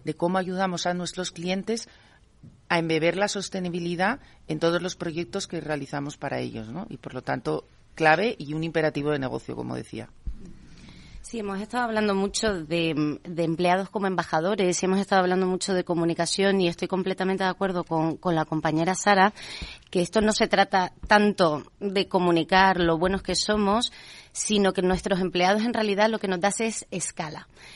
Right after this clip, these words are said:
Speaker 2: Una estrategia de E S G es una estrategia de negocio,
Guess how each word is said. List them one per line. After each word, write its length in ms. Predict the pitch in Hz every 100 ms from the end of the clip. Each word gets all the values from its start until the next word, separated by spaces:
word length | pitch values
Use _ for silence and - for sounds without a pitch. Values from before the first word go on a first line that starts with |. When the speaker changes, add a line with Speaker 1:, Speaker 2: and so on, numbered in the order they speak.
| -
Speaker 2:
Una 220 | - 226 302
estrategia 640 | 294 240 175 214 - 202
de 320 | 180 180 214
E 20 |
S 220 | 202 - 175
G 420 | - 214 190 214
es 180 | 196 -
una 140 | 247
estrategia 500 | 254 214 180 202 269
de 80 | 247
negocio, 540 | 175 143 156 - -